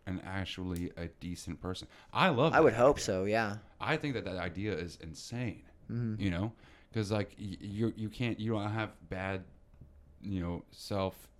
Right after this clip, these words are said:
Speaker 1: uh, body image. You don't have any kind of, like,
Speaker 2: And, you know,
Speaker 1: self-consciousness
Speaker 2: honestly, I
Speaker 1: anymore.
Speaker 2: think that, um, I think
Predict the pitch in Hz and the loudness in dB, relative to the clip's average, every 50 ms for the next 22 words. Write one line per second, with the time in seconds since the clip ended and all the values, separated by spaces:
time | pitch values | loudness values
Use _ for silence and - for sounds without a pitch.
0 | - - - 90 87 85 85 82 - - - - - - - 85 92 95 98 95 | -20 -18 -10 -6 -4 -4 -4 -6 -8 -18 -20 -20 -18 -8 -4 -2 -2 -2 -2 -4
1 | 80 - 92 92 95 92 90 87 - 92 95 92 95 90 90 95 92 87 - - | -4 -4 -4 -2 -2 -4 -4 -6 -8 -8 -6 -6 -6 -6 -4 -6 -6 -6 -6 -6
2 | 95 92 92 82 92 90 92 87 80 90 87 - - - - 117 127 - 143 147 | -4 -4 -4 -4 -2 -4 -4 -2 -2 -4 -6 -6 -8 -10 -6 -4 -2 0 2 2
3 | 143 139 135 131 131 110 80 101 123 151 170 170 - - - 131 123 120 117 - | 4 4 6 6 4 4 6 6 6 6 6 4 4 4 4 4 4 4 4 2
4 | 120 123 - 87 143 135 131 120 110 120 120 117 113 113 - - 110 113 110 107 | 2 2 2 2 2 2 2 0 0 0 2 2 2 0 0 0 0 2 2 2
5 | 104 101 98 98 95 98 104 - - - - - - - - - - - - - | 2 0 0 0 -2 -2 -4 -8 -12 -14 -14 -16 -16 -16 -18 -20 -20 -20 -20 -20
6 | - - - _ - - - - - - - - - - - - - - - - | -20 -20 -20 _ -16 -16 -16 -14 -10 -10 -10 -10 -10 -14 -18 -20 -20 -20 -18 -8
7 | - - 117 117 - - 120 113 113 98 - - | -2 0 0 0 2 0 0 2 2 0 -2 -6